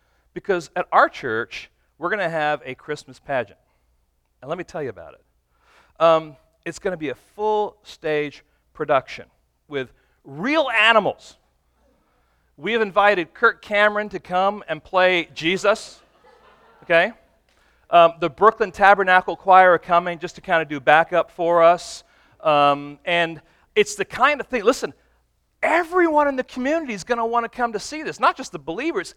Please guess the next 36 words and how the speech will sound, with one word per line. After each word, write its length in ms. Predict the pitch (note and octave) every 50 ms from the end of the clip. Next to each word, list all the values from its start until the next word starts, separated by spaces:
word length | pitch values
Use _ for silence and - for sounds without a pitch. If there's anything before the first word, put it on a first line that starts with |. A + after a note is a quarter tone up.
| _ _
everyone 720 | C4+ C#4 D4 D4+ C4+ C#4 D4+ D4+ D4 C#4 D4 D4 D4+ B3+
is. 300 | A#3+ C4+ B3+ G#3+ E3 G3
In 80 | G3
fact, 460 | F3+ _ _ B3 F4 D4+ E3+ - _ _ _ _ _ _ _ _
you 240 | - D#3+ G3 D#4+ G4+
should 260 | - - - G#4 -
come. 240 | _ - F3 G#2 E2 _ _ _ _ _ _ _ _ _ _ _ _ _ _ _ _ _
And 240 | _ D#3+ F3 E3+ D#3 - _
I 80 | D#3+
can 100 | G#3 G#3+
get 180 | G3 F#3+ F#3 -
you 60 | F3+
some 160 | E3 - D3
tickets. 420 | - _ E3+ F3 - F#3 E3+ - -
I, 180 | C#3+ C3+ A2 - _
I, 200 | - C3 B2 B2+ A#2+ _ _
I 60 | B2+
know 160 | A#2 A#2+ B2 A#2+
some 180 | - _ A#2
people. 500 | G2 _ C#3+ - - - G2 G2+ F#2+ - _
Um, 460 | - A#2 A2 A2+ A2 G#2+ G#2+ G#2+ G#2+ G2+ _ _ _ _ _ _ _
so 140 | _ _ C3+
bring 220 | A2+ C#3+ D3+ D#3
your 80 | D#3+ D#3+
family. 340 | - E3 E3+ G3+ F3+ B2+ _ _ _ _ _ _ _ _ _ _ _ _ _ _ _ _ _ _ _ _ _
And 160 | E3 F#3 F#3+
then 80 | G3 F#3+
they 100 | F#3 F3+
say, 480 | - - G#3 F#3 F3+ E3+ D#3+ D#3+ D#3+ - _ _ _ _ _ _ _ _ _ _ _ _ _ _ _
"So 520 | _ - - G#3 F#3+ F3+ E3+ D#3+ D#3 - _
what's 240 | F3 B3 - - -
your 140 | A#3+ E4 F4
church 320 | - - - C3 G#2+ -
doing 180 | _ C#3+ B2+ A#2
for 140 | A2 _ _
Christmas?" 600 | _ A#2+ G2 - _ _ _ _ _ - _